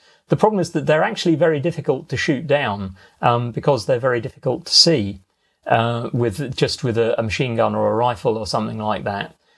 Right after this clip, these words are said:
Uh, it's possible to shoot them down with missiles, but missiles are very expensive. Uh, on one occasion, we believe the Israelis did take out a small quadcopter with a three million dollar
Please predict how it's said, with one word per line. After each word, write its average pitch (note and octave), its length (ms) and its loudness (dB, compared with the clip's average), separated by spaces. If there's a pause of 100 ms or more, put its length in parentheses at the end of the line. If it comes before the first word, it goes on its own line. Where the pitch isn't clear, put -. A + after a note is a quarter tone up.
(200)
Uh, A#2+ 420 2
it's - 180 -2
possible F3 460 2
to - 60 -10
shoot D#3+ 220 -2
them C#3 120 -2
down C3+ 220 0
with B2 120 -4
missiles, F#3+ 520 -4
but - 160 0
missiles A#2+ 460 0
are A#2 180 2
very A#2+ 400 2
expensive. D3+ 720 -2 (340)
Uh, A2+ 360 0
on A#2+ 280 0
one C#3 160 2
occasion, A#2+ 840 -4 (220)
we B2+ 120 2
believe B2 400 -4
the B2 120 -2
Israelis B2 680 0
did B2 220 -2
take B2 280 0
out A#2+ 460 -2
a A#2+ 160 4
small A#2+ 400 -2
quadcopter A#2+ 800 0
with G#2+ 340 -2 (120)
a A2+ 420 0
three C#3 320 -2
million A#2 440 -2
dollar A2 440 2